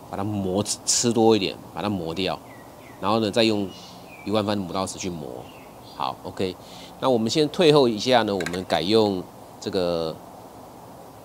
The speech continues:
抛光砂、氧化铝粉做给各位看。那在看之前，在做之前呢，你看一下这个刀呢，其实啊，还是有这个雾状在这边啊，给各位看一下。等一下呢，我们会，呃，专门针对一小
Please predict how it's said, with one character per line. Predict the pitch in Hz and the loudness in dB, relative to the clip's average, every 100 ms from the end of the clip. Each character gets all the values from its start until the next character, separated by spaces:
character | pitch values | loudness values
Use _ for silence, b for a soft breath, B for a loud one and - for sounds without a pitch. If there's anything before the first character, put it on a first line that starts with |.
| - - | -20 -2
抛 | - 113 | 2 6
光 | 117 | 6
砂、 | 110 110 104 113 - - | 6 6 6 2 -8 -14
氧 | 80 | 0
化 | 110 | 2
铝 | 98 92 | 2 0
粉 | 92 80 - - | -4 -6 -10 -10
做 | 104 | -8
给 | 78 | -6
各 | 78 | -6
位 | 87 | -8
看。 | 85 90 67 B B B B - - - - - - - | -6 -6 -6 B B B B -18 -18 -20 -20 -20 -20 -6
那 | 110 104 - - - | -2 -2 -4 -10 -10
在 | - 135 | -4 -2
看 | 151 127 | 2 0
之 | 127 123 | 0 -2
前， | - | -2
在 | 139 | -2
做 | 131 135 | 2 0
之 | 110 | 0
前 | 117 87 | -2 -4
呢， | 85 | -6
你 | 85 | -8
看 | 80 104 | -4 -2
一 | 101 | 0
下 | 98 | -2
这 | |
个 | 92 90 | -4 -2
刀 | 90 92 | 0 0
呢， | 87 | -4
其 | 87 87 | -8 -8
实 | 92 - - | -8 -12 -10
啊， | 82 76 - - - - | -10 -10 -12 -20 -20 -12
还 | 92 | -6
是 | 117 | -4
有 | 95 | -4
这 | 78 | -6
个 | 76 | -6
雾 | 113 95 | -6 -2
状 | 110 85 | -2 -2
在 | 90 | -4
这 | 87 | -8
边 | 85 82 | -8 -8
啊， | 82 82 | -10 -12
给 | |
各 | 78 87 | -12 -10
位 | |
看 | 85 92 | -8 -10
一 | 73 | -8
下。 | 82 76 | -12 -8
等 | 98 | -4
一 | |
下 | 156 | 2
呢， | 165 | 4
我 | 127 | 4
们 | 95 98 | 2 0
会， | 131 120 101 - B B B B - | 2 4 2 0 B B B B -10
呃， | 87 80 - | -8 -8 -8
专 | - 147 | 4 6
门 | 135 104 104 104 | 6 4 0 -2
针 | 120 120 | 0 4
对 | 127 | 4
一 | 113 127 | 2 0
小 | - | 0